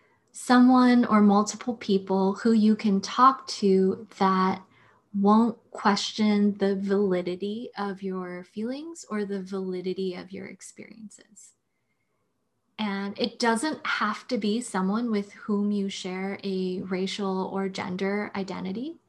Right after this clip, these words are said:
um, at all, but you, you do need to find this person or these people who kind of are willing to, the,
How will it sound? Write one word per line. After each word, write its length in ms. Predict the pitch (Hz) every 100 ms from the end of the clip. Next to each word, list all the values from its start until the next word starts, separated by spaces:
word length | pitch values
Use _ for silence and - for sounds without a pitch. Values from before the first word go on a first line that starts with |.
| _ _ _ _ -
um, 420 | 196 190 185 202 _ _ _ _ _ _ _
at 120 | 202
all, 520 | 185 180 214 294 - _ _ _ _ _ _ _ -
but 380 | 220 214 - _ _
you, 320 | 240 233 233 -
you 160 | 240
do 200 | 208 240
need 140 | 262 294
to 100 | 285
find 720 | - - 190 208 214 214 202 _ _
this 260 | - 190 190
person 600 | - 233 233 233 226 208
or 120 | 202 196
these 280 | 190 185
people 640 | - 233 214 202 190 - - -
who 460 | 202 190 190 196 _ _ _ _ _ _ _ _ _ -
kind 140 | 214
of 140 | 208 - _ _ _ _ -
are 180 | 226 220
willing 460 | 202 202 214 220
to, 420 | - 202 190 196 - _
the, 220 | 226 233